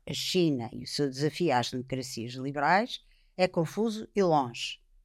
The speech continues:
Quero tornar esse desafio parte do debate nacional.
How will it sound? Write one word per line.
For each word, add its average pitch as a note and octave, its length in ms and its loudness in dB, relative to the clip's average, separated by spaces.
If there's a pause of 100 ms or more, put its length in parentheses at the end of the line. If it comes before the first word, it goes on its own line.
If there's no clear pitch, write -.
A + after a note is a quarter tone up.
(760)
Quero B3+ 220 6
tornar D#3+ 540 -2 (200)
esse G#3 520 -2 (200)
desafio D#3+ 540 -2 (120)
parte G#3 420 4
do E3+ 160 -2
debate D#3+ 420 -2
nacional. - 400 -8